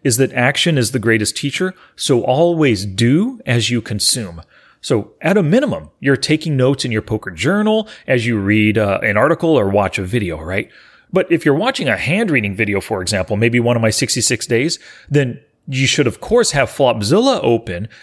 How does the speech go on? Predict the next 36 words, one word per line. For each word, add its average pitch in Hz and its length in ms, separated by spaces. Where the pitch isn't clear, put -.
and 151 220
you're 147 100
following 135 560
along 156 420
and 113 160
doing 120 240
the 107 100
hand 101 300
reading 95 300
with 160 240
me. - 160
Or 180 160
maybe 135 260
if 139 120
I'm 117 120
showing 131 280
you 123 140
how 131 100
to 120 80
go 113 240
through 120 220
your 107 100
Poker 120 360
Tracker 120 340
four 104 240
database, 151 760
have 277 380
Poker 185 340
Tracker 185 380
four 185 340
open 190 360
and 180 200
copy 165 440
what 110 220
I'm 107 140
doing. 110 320